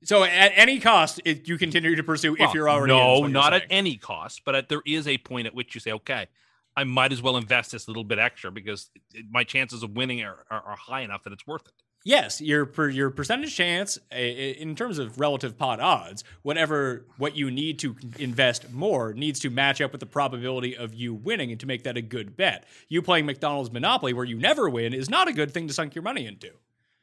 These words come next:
Speaker 2: Yeah, but I keep a close tab on how many people have, uh, have won the big prizes, and there hadn't been that many, and there have been lots of pri-, like, tickets won, so I thought by this last week or so,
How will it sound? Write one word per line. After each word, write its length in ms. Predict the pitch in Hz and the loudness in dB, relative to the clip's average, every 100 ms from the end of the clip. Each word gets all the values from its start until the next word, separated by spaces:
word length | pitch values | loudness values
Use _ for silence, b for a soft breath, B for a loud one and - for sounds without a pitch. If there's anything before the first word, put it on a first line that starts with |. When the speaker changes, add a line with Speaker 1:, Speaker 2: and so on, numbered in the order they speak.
| _ _ _ _ _ _ _ _ _ _ _ _ _ _ | _ _ _ _ _ _ _ _ _ _ _ _ _ _
Speaker 2:
Yeah, 200 | 160 160 | -4 -2
but 100 | 147 | 0
I 60 | 180 | -2
keep 240 | - 277 | -2 -8
a 40 | - | -6
close 280 | 165 156 | -4 -4
tab 260 | - 143 139 | -2 -2 -2
on 60 | 110 | -6
how 140 | 120 | -10
many 140 | 120 113 | -12 -14
people 280 | 127 131 | -18 -14
have, 440 | 113 95 - 123 131 | -14 -14 -20 -12 -4
uh, 100 | 113 | -2
have 220 | 117 98 90 | -2 -4 -8
won 280 | 92 104 117 | -8 -6 -6
the 40 | |
big 240 | 104 107 - | -8 -10 -8
prizes, 500 | 98 110 135 165 - | -4 -4 -4 -8 -6
and 180 | 107 98 | -4 -2
there 80 | 92 | 0
hadn't 240 | 131 147 | 0 2
been 140 | 135 | 2
that 180 | 123 104 | 4 0
many, 400 | 95 90 127 240 b b b b | -2 -2 -2 -4 b b b b
and 160 | 120 110 | 0 4
there 60 | 110 | 4
have 80 | |
been 80 | 110 | 4
lots 180 | 117 - | 2 2
of 80 | - | 2
pri-, 200 | 123 120 110 | 2 2 2
like, 220 | 117 104 - - | 2 2 0 -4
tickets 280 | 143 117 107 | -4 -4 -2
won, 320 | 101 139 185 | 4 4 4
so 140 | 131 | 4
I 60 | 110 | 4
thought 200 | 139 - | 4 4
by 140 | 104 | 2
this 320 | 95 127 - | 4 2 2
last 320 | 120 107 127 95 | 4 4 2 -2
week 240 | 95 - | -6 -2
or 100 | 143 | 0
so, 340 | - 151 - | 4 4 4